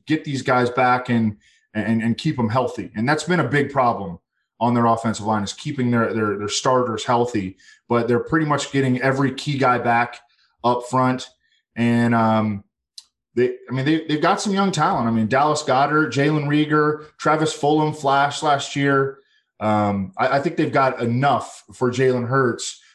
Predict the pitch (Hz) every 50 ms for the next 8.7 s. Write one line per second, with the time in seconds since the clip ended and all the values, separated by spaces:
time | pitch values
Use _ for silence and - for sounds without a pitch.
0 | _ - - 120 113 113 120 117 113 104 - - 127 135 131 - - 139 131 123
1 | 113 - 131 127 127 120 - 123 - - 131 123 120 113 117 113 - 113 110 110
2 | 123 127 131 123 120 117 117 123 120 107 117 110 104 104 107 - _ _ - -
3 | - 110 113 - 135 123 - - - 135 135 143 139 135 135 - 127 120 117 110
4 | - 113 - - 117 113 113 98 92 107 107 104 104 - - - _ _ _ _
5 | - - - - 131 127 123 123 120 120 123 - - 120 117 113 107 104 101 -
6 | _ _ _ _ _ - 110 107 98 - - - 147 143 139 135 123 123 135 139
7 | 139 139 127 123 120 117 117 - - 113 110 107 98 117 135 135 123 123 123 117
8 | 113 - 110 110 104 98 113 110 110 107 107 101 90 -